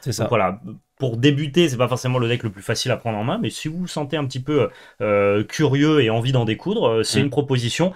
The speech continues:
Speaker 2: qui en plus, euh, met, euh, met en avant une nouvelle mécanique de Phyrexia. Donc voilà, c'est la
Speaker 1: C'est ça.
Speaker 2: petite proposition sucrée de la vidéo. Maintenant, on va
Speaker 1: Exactement.
Speaker 2: passer sur deux autres decks qui sont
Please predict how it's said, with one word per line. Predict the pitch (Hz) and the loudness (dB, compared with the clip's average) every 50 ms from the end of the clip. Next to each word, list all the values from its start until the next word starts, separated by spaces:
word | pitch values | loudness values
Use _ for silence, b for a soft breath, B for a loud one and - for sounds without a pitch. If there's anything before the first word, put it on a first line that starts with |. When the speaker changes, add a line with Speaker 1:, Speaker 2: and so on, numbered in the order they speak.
| B B B | B B B
Speaker 2:
qui | - - 120 120 | -6 -2 2 4
en | 120 127 | 4 4
plus, | 127 127 139 165 180 - - - B B B B B - | 2 2 2 0 2 0 -2 -4 B B B B B -4
euh, | 104 101 98 95 95 92 92 92 92 95 92 | -2 0 2 2 2 2 2 2 2 0 0
met, | 92 98 113 123 131 117 | 0 0 0 2 2 2
euh, | 104 98 92 90 90 90 | 2 2 2 0 -2 -2
met | 87 87 90 92 92 92 92 92 101 104 110 | -4 -6 -8 -8 -10 -10 -8 -6 -2 -2 0
en | 101 101 | 0 0
avant | 101 92 98 117 127 | 0 0 0 0 0
une | 131 113 | 0 0
nouvelle | 104 101 98 104 104 | 0 0 0 0 -2
mécanique | 101 95 98 95 104 120 | -2 -2 -2 -2 -2 -2
de | 113 107 | -4 -6
Phyrexia. | - - 101 92 - - 107 | -4 -4 -4 -4 -4 -6 -8
Donc | 104 101 - | -8 -8 -8
voilà, | 107 107 | -8 -8
c'est | - - 139 | -6 -2 -2
la | 139 - | -2 0
Speaker 1:
C'est | - | 0
ça. | - - | -2 -2
Speaker 2:
petite | |
proposition | - 180 156 165 170 156 143 - 180 143 | 0 0 0 2 0 0 0 0 0 -2
sucrée | - - 170 - - 185 | -2 -4 -2 2 2 4
de | 185 185 | 4 4
la | 175 | 2
vidéo. | 165 180 156 139 110 95 B B B B | 2 2 2 2 0 0 B B B B
Maintenant, | 131 127 127 185 | 0 2 4 4
on | 190 | 6
va | 185 | 6
Speaker 1:
Exactement. | 180 180 147 123 101 | 6 6 4 4 4
Speaker 2:
passer | 185 | 2
sur | - 165 135 | 0 -2 0
deux | 131 170 185 180 | 2 2 4 4
autres | 185 165 | 2 2
decks | 147 170 196 202 | 2 2 0 0
qui | - - | 0 -6
sont | 143 - - 139 127 | -6 -2 -2 -2 -2